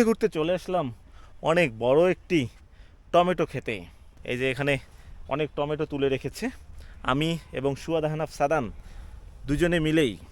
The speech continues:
আমরা টমেটো ক্ষেত ঘুরে ঘুরে দেখছি। টমেটো ক্ষেতের অনেক পরিচর্যা করতে হয়। যাই হোক, আমরা এখন টমেটো ক্ষেত থেকে বের হয়ে যাব।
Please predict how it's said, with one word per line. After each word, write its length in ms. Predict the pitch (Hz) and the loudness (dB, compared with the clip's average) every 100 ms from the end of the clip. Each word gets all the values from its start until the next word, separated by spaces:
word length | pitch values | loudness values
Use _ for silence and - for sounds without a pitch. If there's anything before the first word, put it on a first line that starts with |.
| - - - - | -20 -20 -10 -6
আমরা 180 | 123 131 127 - - - - - - - - | 2 2 2 -4 -16 -16 -16 -16 -16 -8 2
টমেটো 320 | 147 160 180 - | 4 4 2 2
ক্ষেত 220 | 170 165 - - | 4 4 0 -8
ঘুরে 160 | 135 165 | -2 2
ঘুরে 140 | 151 131 | 2 2
দেখছি। 260 | 127 - 127 - - - - - - | 0 -4 -10 -10 -12 -14 -16 -18 -6
টমেটো 280 | 127 143 170 | -4 -4 -4
ক্ষেতের 300 | 185 160 120 117 | -2 2 2 2
অনেক 140 | 127 - | 0 0
পরিচর্যা 440 | 139 139 139 117 110 | 2 2 2 2 0
করতে 220 | 98 - 87 | -2 -8 -10
হয়। 180 | 95 71 - - - - - - | -8 -12 -14 -20 -20 -20 -20 -10
যাই 120 | 127 156 | -6 -6
হোক, 100 | - - - - - - 117 | -10 -16 -20 -20 -18 -6 -2
আমরা 200 | 120 123 117 - - - - | 2 2 2 -6 -20 -18 -10
এখন 140 | 120 123 123 | -4 -4 -2
টমেটো 260 | 120 127 135 | -2 -2 -4
ক্ষেত 120 | 135 - | -6 -4
থেকে 140 | 131 110 | -4 0
বের 120 | 113 110 | 0 2
হয়ে 140 | 117 107 | 2 2
যাব। 120 | 95 | 0